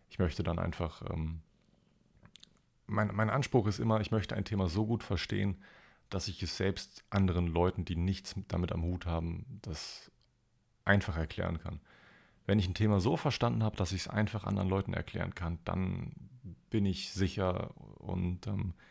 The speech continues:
kann Entscheidungen treffen. Wenn's dann, besonders wenn es dann um Geld geht, ist mir das sehr, sehr wichtig. Ähm, das, so, so gehe ich eigentlich alle Sachen an, ähm,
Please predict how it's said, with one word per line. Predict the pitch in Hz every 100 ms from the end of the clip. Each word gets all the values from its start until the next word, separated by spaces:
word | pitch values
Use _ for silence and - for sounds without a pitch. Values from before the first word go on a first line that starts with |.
| - -
kann | - 101
Entscheidungen | 95 - 92 90 85
treffen. | - 80 87 82 82 - _ _ _
Wenn's | 95 87 -
dann, | 87 85 92 95
besonders | 110 104 92
wenn | 90
es |
dann | 82
um | 82
Geld | 80 85
geht, | - 82
ist | 87 -
mir |
das | 82 -
sehr, | 85
sehr | 80 80
wichtig. | 82 - 85 _ - - - - - - _ _ _ -
Ähm, | 87 90 87 - - -
das, | 85 80 -
so, | - 87
so | 82
gehe | 87 98
ich | 85
eigentlich | 92 80 87
alle | 92
Sachen | 82 78 82
an, | 85 82 82 92 107
ähm, | 92 87 85 87 107